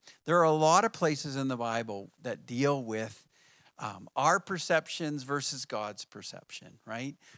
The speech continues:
So there's thing-, there's place in the Bible where it's, you know, people, we think this way, we believe this way, but God says this. And so that's what this series is about. It's about how God intersects us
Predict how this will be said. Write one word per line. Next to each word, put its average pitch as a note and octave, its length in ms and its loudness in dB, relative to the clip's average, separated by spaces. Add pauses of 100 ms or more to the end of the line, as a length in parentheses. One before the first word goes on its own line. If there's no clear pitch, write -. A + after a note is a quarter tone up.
So D#3 220 2
there's D#3 240 0
thing-, G#3 280 -6
there's D#3+ 200 -2
place A3+ 280 4
in G3 60 -4
the F#3+ 60 -2
Bible D#3 380 6
where D3+ 220 4
it's, - 320 -4 (320)
you - 200 -6
know, C3+ 180 -2
people, E3 600 0
we D3 160 2
think D#3 300 -2
this D3 260 -4
way, D3 240 2
we D3 160 0
believe D3 340 -4
this D3 240 -2
way, C3 300 0 (220)
but C#3 400 4
God D#3 400 4
says C#3 380 -2
this. - 680 -8 (400)
And C3+ 100 -4
so D#3 140 -2
that's F#3+ 300 6
what C4+ 100 -2
this G3+ 140 0
series E3+ 360 -2
is C3+ 80 -10
about. A#2 300 -4
It's A2 180 -12
about D3+ 380 0 (340)
how G3+ 540 2 (400)
God F#3+ 420 8
intersects F3 880 0 (400)
us C#3 480 4